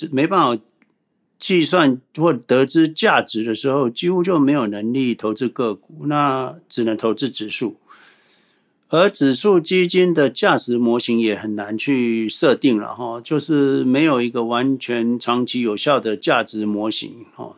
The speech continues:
所以既然在，你要知道，你既然没办法得出价值的话，那怎么做价值投资？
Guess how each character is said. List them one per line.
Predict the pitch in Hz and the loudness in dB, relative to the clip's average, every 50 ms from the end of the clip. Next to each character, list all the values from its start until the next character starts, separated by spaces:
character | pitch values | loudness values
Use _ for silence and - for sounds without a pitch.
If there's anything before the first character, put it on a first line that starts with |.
| _ _ - - - - - - - - _ _ | _ _ -20 -20 -20 -20 -20 -20 -20 -20 _ _
所 | - - - 196 | -10 -2 0 2
以 | 180 | 2
既 | 156 - - 240 | 2 2 2 4
然 | 202 165 135 135 139 143 143 - _ _ _ _ _ | 6 6 6 6 6 4 4 2 _ _ _ _ _
在， | - - 214 190 160 143 - 202 | 0 4 4 4 4 4 2 2
你 | 156 139 | 4 6
要 | 147 175 190 | 6 6 4
知 | 175 - 190 | 2 0 0
道， | 180 185 170 135 | 2 4 4 4
你 | 127 123 123 | 4 2 2
既 | 123 - 233 | 0 -2 0
然 | 214 175 143 127 127 | 2 4 4 4 4
没 | 127 135 147 | 2 2 0
办 | 180 185 | 0 0
法 | 165 139 123 117 110 | 2 2 0 -2 -4
得 | - - - 117 117 131 | -4 0 2 2 2 2
出 | 127 - - 156 151 147 147 147 147 151 156 - - | 0 -6 -4 0 0 2 2 2 0 0 -2 -6 -2
价 | - 180 160 139 127 | 0 2 4 4 2
值 | 104 - - 117 113 113 117 117 117 120 123 - 175 - _ _ _ _ _ _ _ _ _ _ _ _ _ _ _ _ _ _ _ _ - | 0 -2 -4 -4 -2 0 0 0 0 -2 -4 -6 -10 -14 _ _ _ _ _ _ _ _ _ _ _ _ _ _ _ _ _ _ _ _ 2
的 | 127 123 120 | 2 2 2
话， | - - 160 139 117 104 - - _ _ _ - | 2 2 2 4 4 2 -2 -6 _ _ _ -2
那 | 202 208 | 0 0
怎 | 202 208 - - 107 | 0 0 0 0 0
么 | 104 107 110 110 113 | 0 2 0 0 0
做 | - - 139 120 101 | 0 0 0 0 0
价 | - 143 123 107 | 0 0 0 0
值 | - - - - | -2 -4 -10 -12
投 | - - - - - | -12 -16 -18 -16 -12
资？ | - - - - | -12 -12 -12 -14